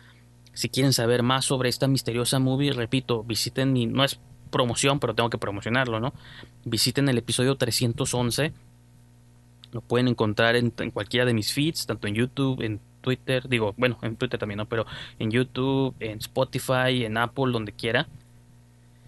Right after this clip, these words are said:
Y pues nomás, como que de algún modo siento que se cierra un ciclo, o empieza a cerrarse el ciclo de Viena. Y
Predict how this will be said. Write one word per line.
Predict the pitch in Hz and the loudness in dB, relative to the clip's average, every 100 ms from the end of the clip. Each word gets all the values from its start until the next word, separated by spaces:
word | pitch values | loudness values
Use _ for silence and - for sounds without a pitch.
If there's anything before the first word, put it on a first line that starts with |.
| - - - - - 123 | -20 -20 -20 -20 -6 -4
Y | |
pues | 120 113 | 0 0
nomás, | 110 107 113 - - | 2 2 4 2 2
como | 120 120 | 2 4
que | 123 | 4
de | |
algún | 113 156 | 4 4
modo | 170 | 4
siento | - 160 180 | 2 2 0
que | 143 | 2
se | - | 2
cierra | 123 135 139 151 156 | 4 4 4 4 4
un | 143 | 4
ciclo, | - 139 151 196 - | 4 4 2 0 0
o | 139 | 0
empieza | 120 139 135 | 2 2 2
a | |
cerrarse | 151 120 113 131 - | 2 2 4 4 4
el | 143 | 2
ciclo | - 135 - 143 156 - | 2 2 2 0 0 -4
de | 123 | -2
Viena. | 117 120 120 127 160 - - - - - - - - - - - - - - - | 2 4 4 2 -2 -10 -20 -20 -20 -20 -20 -20 -20 -20 -20 -20 -20 -20 -12 -2
Y | 135 123 123 123 117 | 2 4 4 4 2